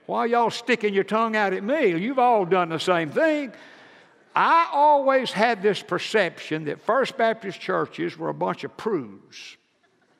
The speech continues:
just a bunch of whatevers. The truth is, except for a funeral or a wedding in my life, I never set foot in a First Baptist church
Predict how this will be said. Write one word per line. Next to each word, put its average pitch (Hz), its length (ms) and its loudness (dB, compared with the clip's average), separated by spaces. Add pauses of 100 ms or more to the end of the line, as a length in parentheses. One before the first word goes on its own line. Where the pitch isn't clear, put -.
(320)
just 170 280 -6
a - 20 -10
bunch 190 300 -4
of 135 100 -8
whatevers. 165 560 -8 (720)
The 165 100 -2
truth 302 400 0
is, 180 360 0 (200)
except 247 760 -2
for 202 240 0
a 156 140 0
funeral 294 720 -2
or 202 160 -2
a 180 60 -2
wedding 180 640 0
in 151 260 -4
my 233 260 4
life, 302 840 2 (640)
I 170 220 4
never 233 580 0
set - 440 -2
foot 175 420 0
in 151 140 -6
a 135 40 -10
First 185 380 -4
Baptist 175 440 -2
church 156 440 -6